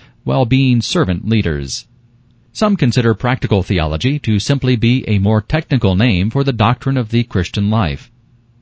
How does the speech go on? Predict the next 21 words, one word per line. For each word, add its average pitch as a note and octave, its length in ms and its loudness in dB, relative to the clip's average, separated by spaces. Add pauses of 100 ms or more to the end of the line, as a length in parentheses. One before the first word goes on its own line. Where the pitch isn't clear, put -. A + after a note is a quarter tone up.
Its G#2+ 180 -2
emphasis B2 500 0
is A2 140 2
on G2 160 4
how G#2+ 380 0
all G#2+ 260 4
the G#2+ 140 0
teaching E3 360 -2
of F#2 140 0
Scripture F2+ 560 -4 (140)
should C#3 180 0
affect D#3+ 380 -2
the A2+ 100 2
way G2 200 4
we A#2 180 2
live D3 240 0
today A#2 580 -2
in A#2 140 4
this A2 160 0
present A2 340 2
world. A#2+ 460 0